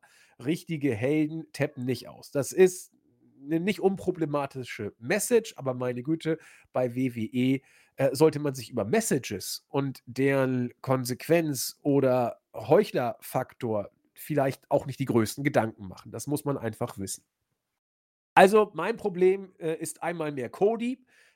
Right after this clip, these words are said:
denn er, er, er, er wird hier Hulk Hogan-mäßig dargestellt. Äh, im Moment klappt es, es sei ihm und W W E gegönnt. Äh, Cody funktioniert.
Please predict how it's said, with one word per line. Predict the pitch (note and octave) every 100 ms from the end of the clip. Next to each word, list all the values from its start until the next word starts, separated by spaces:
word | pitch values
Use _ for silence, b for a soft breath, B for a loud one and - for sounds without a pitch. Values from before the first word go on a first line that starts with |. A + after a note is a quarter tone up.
| b
denn | D3 D3+ D3+
er, | D3 C#3+ -
er, | C3+ -
er, | C3+ B2+
er | C#3 C3
wird | F#3+ G3+
hier | G#3 C#3+
Hulk | D3+ D3
Hogan-mäßig | F3+ G3 C#3+ C3 A#2+ A2+
dargestellt. | C3+ A#2 B2 - B2+ C#3+ A#3 - b b b
Äh, | D3
im | G3+
Moment | G3+ G#3 C#4
klappt | - D#3 F3 -
es, | D4 D#4 - -
es | - -
sei | E3
ihm | E3 - F#3 G3
und | F#3 D#3+ D#3
W | D3+ D3+
W |
E | C#3+ D3
gegönnt. | C3 A2+ C#3 F3 B3+ C4+ -
Äh, | C3+ C#3 C#3
Cody | B2 F3 F#3+ F3+
funktioniert. | - D3+ D3+ - G#2+ B2 A3 D4+ D4+